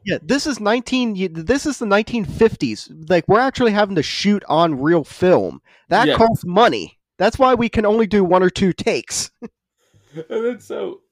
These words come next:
Speaker 2: what, this is after where Clay is still investigating in the graveyard, and he's killed by both Vampire and Bela Lugosi.
Speaker 1: Yeah, quote unquote, this is when, uh, it's Bela Lugosi, quote unquote.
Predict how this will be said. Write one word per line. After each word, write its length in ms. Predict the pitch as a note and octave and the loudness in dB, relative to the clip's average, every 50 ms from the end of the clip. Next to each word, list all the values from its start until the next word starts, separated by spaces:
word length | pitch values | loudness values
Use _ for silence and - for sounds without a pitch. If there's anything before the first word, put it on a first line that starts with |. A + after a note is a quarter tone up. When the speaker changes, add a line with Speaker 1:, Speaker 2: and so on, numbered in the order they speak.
| _ _ _ _ | _ _ _ _
Speaker 2:
what, 240 | - E3 D#3 - - | -4 -2 -2 -2 -2
this 180 | F#3 G3+ F#3+ F3+ | -2 -4 -4 -6
is 140 | F3+ E3 | -10 -10
after 480 | - - C#3+ C#3 C#3+ C#3+ - D3+ D3 D3 | -10 -8 -6 -6 -6 -6 -8 -8 -8 -6
where 160 | C#3+ C3 B2 | -4 -6 -6
Clay 540 | B2 - - - C#3 C3 B2+ B2+ B2+ A#2+ A2 | -8 -12 -10 -6 -4 -2 0 0 0 -2 -2
is 140 | A2+ A2+ - | -6 -8 -10
still 200 | - - A#2+ A#2 | -10 -8 -8 -8
investigating 640 | A2+ G#2+ A2 G#2+ - - - A#2 A2+ A2 G#2+ G#2+ | -6 -8 -8 -10 -10 -12 -14 -12 -10 -10 -10 -12
in 100 | G#2+ G#2+ | -14 -16
the 60 | G#2 | -16
graveyard, 640 | F#2+ F#2+ A2 A2 G#2+ G#2+ G#2+ G2+ G#2+ G#2 G#2 G#2 G#2 - | -20 -16 -12 -12 -10 -10 -12 -10 -10 -8 -8 -8 -10 -14
and 100 | A2 G2+ | -18 -16
he's 220 | G#2 A#2 A#2 A2 | -14 -14 -14 -14
killed 340 | - - - A#2+ A#2 A2+ G#2+ G#2 | -16 -10 -8 -6 -6 -6 -8 -6
by 460 | G#2+ G#2+ G#2+ G#2 G#2 G#2 G#2 A2 - - _ | -6 -4 -4 -4 -4 -6 -6 -10 -12 -12 _
both 240 | A#2+ A#2 A#2 A2 - | -6 -6 -6 -8 -8
Vampire 560 | A2+ A#2 A2 A2 A2 G#2+ A#2+ A#2+ A#2 A#2 A2+ - - | -10 -8 -8 -8 -10 -8 -6 -6 -4 -4 -6 -6 -8
and 260 | A#2+ A#2+ A#2 A2+ G2+ | -8 -10 -10 -10 -8
Bela 240 | G#2 G#2 G#2 G2+ G2 | -8 -8 -6 -6 -8
Lugosi. 520 | G2 F#2+ F#2+ F#2+ F#2 F#2 F2 - - - - | -8 -10 -10 -12 -12 -14 -16 -18 -20 -12 -8
Speaker 1:
Yeah, 160 | D#3 C#3+ A2+ | -6 -6 -6
quote 320 | - - - F#3 G3 F#3+ G3+ | -6 -8 -6 -4 -2 -2 -2
unquote, 460 | F#3+ E3 - - D3+ C#3+ C3+ B2+ - | -2 -4 -4 -4 -2 -2 -2 -2 -2
this 200 | D3 D#3 - - | -4 -4 -2 -2
is 160 | G3 E3+ D3+ | -4 -4 -2
when, 360 | C#3 C3+ C3 B2+ B2+ A#2+ A2+ - | -2 -2 0 0 -2 -4 -4 -2
uh, 200 | A2+ A2+ A2 A2 | 0 0 0 0
it's 340 | G#2+ A2+ A#2+ A2 - - - | 0 0 -2 -2 -4 -10 -18
Bela 320 | - - C3 B2 B2+ C3 B2+ | -6 -2 0 0 2 2 0
Lugosi, 640 | B2 A#2+ G2+ A2 G#2+ A2 A2 - - C3 A2+ G2+ | 0 -2 -2 -2 -2 -2 -2 -4 -6 -6 -8 -6
quote 260 | - - A2+ A2 G#2+ G#2 | -4 -4 -4 -2 -4 -4
unquote. 520 | G#2 F#2 - - G#2+ G2 F#2+ F#2+ F#2+ - | -6 -6 -6 -6 -6 -6 -6 -8 -8 -10